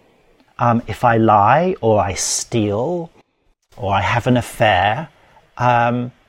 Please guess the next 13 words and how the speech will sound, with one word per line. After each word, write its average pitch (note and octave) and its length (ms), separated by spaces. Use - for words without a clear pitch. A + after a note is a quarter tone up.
the B2+ 100
consequences C#3+ 880
of C3 80
my B2+ 260
actions A#2+ 600
will A#2 80
bring A#2 320
pain A2 360
to - 120
me, C#3+ 240
it'll A2+ 140
bring A2+ 200
pain, G#2 360